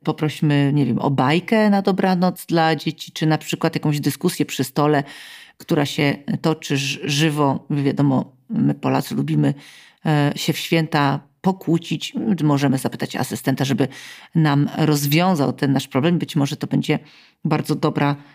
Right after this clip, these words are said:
e, końcówka, e, jakichś świąt. Tam przecież będziemy niedługo mieć, e, Wielkanoc, czyli znowu będzie szansa, żeby się spotkać przy stole. Prawda? Za kilka lat taki Jarvis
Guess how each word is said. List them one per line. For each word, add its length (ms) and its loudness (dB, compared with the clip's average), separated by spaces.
e, 180 2
końcówka, 840 0
e, 120 0
jakichś 640 -2
świąt. 460 0
Tam 280 -2
przecież 340 -10
będziemy 360 0
niedługo 360 0
mieć, 400 -2
e, 460 0
Wielkanoc, 580 0
czyli 180 -2
znowu 260 0
będzie 240 0
szansa, 340 -2
żeby 160 -6
się 100 -6
spotkać 400 -6
przy 160 -10
stole. 340 -2
Prawda? 420 0
Za 140 -2
kilka 360 -4
lat 280 -2
taki 320 -10
Jarvis 520 -6